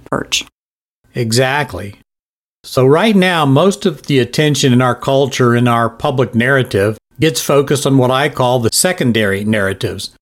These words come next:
Speaker 2: The narratives that we notice, such as the prominent social and political narratives, are secondary ones. Those narratives are things like the acceptability of abortion or same-sex marriage,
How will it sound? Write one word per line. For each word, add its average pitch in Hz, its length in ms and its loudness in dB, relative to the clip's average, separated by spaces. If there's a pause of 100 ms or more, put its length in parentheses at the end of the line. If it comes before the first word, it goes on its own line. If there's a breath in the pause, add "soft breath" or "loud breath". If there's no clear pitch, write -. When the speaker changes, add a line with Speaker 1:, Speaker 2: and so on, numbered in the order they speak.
(320)
Speaker 2:
The 143 120 2
narratives 196 580 2
that 127 160 0
we 170 220 4
notice, 127 640 0
such 147 280 0
as 139 140 2
the - 80 -2
prominent 135 640 0
social 143 420 2
and 113 140 0
political 120 500 0
narratives, 104 640 0 (300)
are 123 100 0
secondary 120 600 0
ones. 92 500 -6 (180)
Those 143 220 2
narratives 147 560 2
are 120 40 4
things 135 360 0
like 123 220 -2
the 120 100 0
acceptability 135 720 2
of 117 120 2
abortion 110 680 0 (200)
or 113 160 -2
same-sex 123 720 0
marriage, 113 480 0